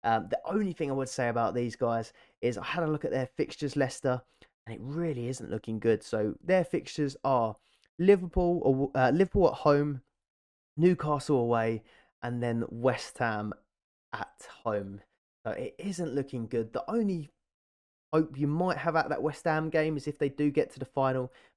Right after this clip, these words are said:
maybe West Ham will rotate, um, for that last one. But yeah, it really isn't looking good for Leicester. But maybe you could just milk their team for a few more points before they go down.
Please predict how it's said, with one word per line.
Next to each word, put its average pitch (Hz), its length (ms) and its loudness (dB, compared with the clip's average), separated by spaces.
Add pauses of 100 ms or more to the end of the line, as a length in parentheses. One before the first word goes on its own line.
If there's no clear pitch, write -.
(140)
maybe 123 320 -4
West 127 280 -6
Ham 123 180 -2
will 123 100 -8
rotate, 123 560 -4 (500)
um, 110 400 -4 (100)
for - 160 -8
that 120 200 -2
last 120 320 -2
one. 117 260 -4
But 107 220 -2
yeah, 101 280 -4 (840)
it 110 100 -10
really 156 260 4
isn't 123 240 -6
looking 120 240 -6
good 107 160 -6
for 113 100 -8
Leicester. 110 460 -8 (360)
But 151 160 -8
maybe 175 480 -2
you 131 140 -2
could - 160 -14 (460)
just - 200 -12
milk 151 520 -4
their 127 120 0
team 127 340 -6
for 117 200 -8
a 117 40 -6
few 156 320 -4
more 120 240 -2
points 107 520 -6 (320)
before 113 200 -6
they 107 140 -6
go 104 180 -8
down. 101 300 -10